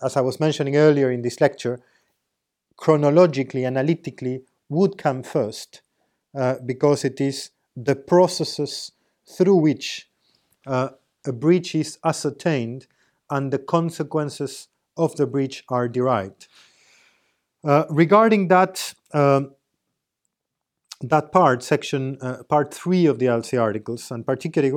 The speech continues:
regarding the processes, uh, that are covered in that part, I should probably say a word before, uh, about the, uh, the approach, the approach and the difficulties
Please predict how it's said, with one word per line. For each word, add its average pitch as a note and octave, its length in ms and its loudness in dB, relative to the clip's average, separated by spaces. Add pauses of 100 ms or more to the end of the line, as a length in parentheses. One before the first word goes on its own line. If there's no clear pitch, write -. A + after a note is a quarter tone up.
regarding D3+ 440 0
the C3+ 80 -2
processes, - 840 -2 (580)
uh, B2+ 200 -4
that B2 200 -4
are C3 160 4
covered C#3 420 2
in B2 120 -4
that B2 180 -4
part, B2+ 460 0 (560)
I F3+ 140 4
should G3 240 -2
probably E3 320 2
say D3+ 300 2
a C#3+ 60 2
word D#3 320 4
before, C#3 600 0 (100)
uh, B2 220 -4 (760)
about D3 400 2
the, C#3 180 2
uh, B2+ 120 2 (180)
the C3+ 140 -2
approach, C3+ 800 0
the C3 100 -4
approach C#3 460 0
and A#2+ 100 -6
the A#2+ 80 -4
difficulties A#2+ 880 -6